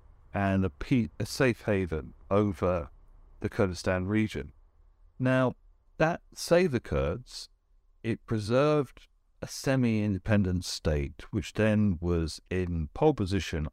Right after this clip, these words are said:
after the liberation of Iraq in two thousand and three to dynamize itself and actually stabilize Iraq. But when you, so many people, they talk about Iraq and they are really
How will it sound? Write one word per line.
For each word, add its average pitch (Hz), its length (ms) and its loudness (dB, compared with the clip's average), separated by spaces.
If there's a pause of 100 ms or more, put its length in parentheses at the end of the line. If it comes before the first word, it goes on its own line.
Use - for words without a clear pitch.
after 117 360 0
the 85 140 -2
liberation 85 540 -2
of 73 80 -4
Iraq 87 400 0
in 92 80 -6
two 98 200 -2
thousand 87 540 -2
and 80 140 -6
three 82 480 -2
to 95 280 -2 (460)
dynamize 104 680 0
itself 78 460 -2
and 90 80 -2
actually 101 280 -2
stabilize 87 1120 -2
Iraq. 120 640 0 (1160)
But 135 180 2 (220)
when 185 300 2
you, 151 380 0 (720)
so 202 280 0
many 175 260 2
people, 123 320 0
they 113 160 0
talk - 240 -4
about 117 280 2
Iraq 101 460 0
and 110 120 0
they 120 180 2
are 131 140 2
really 143 480 -2